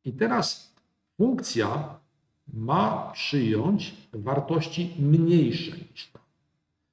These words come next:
Więc gdybym sobie chciał poprawić tę część wytresu, która to spełnia,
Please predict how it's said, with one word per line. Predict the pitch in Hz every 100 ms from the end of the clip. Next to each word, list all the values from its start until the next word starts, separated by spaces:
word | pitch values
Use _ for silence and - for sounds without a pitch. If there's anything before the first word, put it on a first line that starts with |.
| -
Więc | 156 139
gdybym | 170 254
sobie | 214 180 160 156
chciał | 151 - 180 180
poprawić | 143 139 147 185 143 123 - - _
tę | 160 185
część | - 170 123
wytresu, | 131 135 147 147 151
która | - 127
to | 123
spełnia, | - - 104 95 101 131 226